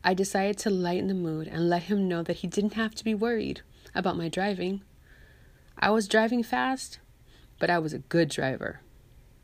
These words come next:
It wasn't all of five minutes later,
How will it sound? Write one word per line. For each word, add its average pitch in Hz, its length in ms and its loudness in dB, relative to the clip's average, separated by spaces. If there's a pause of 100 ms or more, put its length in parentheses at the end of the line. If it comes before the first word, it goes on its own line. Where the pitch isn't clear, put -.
(920)
It 190 80 4
wasn't 196 360 4
all 185 160 2
of 165 80 2
five 175 360 0
minutes 180 320 0
later, 143 380 -2